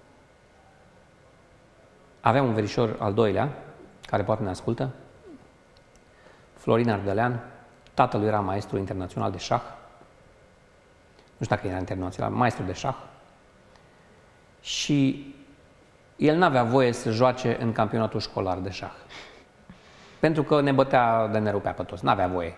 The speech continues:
el. Și pentru că el n-avea voie, am ieșit eu campion pe școală.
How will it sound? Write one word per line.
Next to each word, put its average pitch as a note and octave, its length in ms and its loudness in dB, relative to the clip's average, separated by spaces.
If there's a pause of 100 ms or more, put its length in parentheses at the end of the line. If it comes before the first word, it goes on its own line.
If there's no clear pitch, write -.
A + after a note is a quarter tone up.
el. A2 240 2 (1200)
Și - 200 -2
pentru D3 200 4
că C#3+ 80 4
el D3+ 100 6
n-avea D#3 280 6
voie, D#3+ 200 4
am D#3 140 4
ieșit D3+ 220 2
eu C3+ 60 6
campion G#2 300 0
pe F#2+ 80 -4
școală. F#2+ 360 -4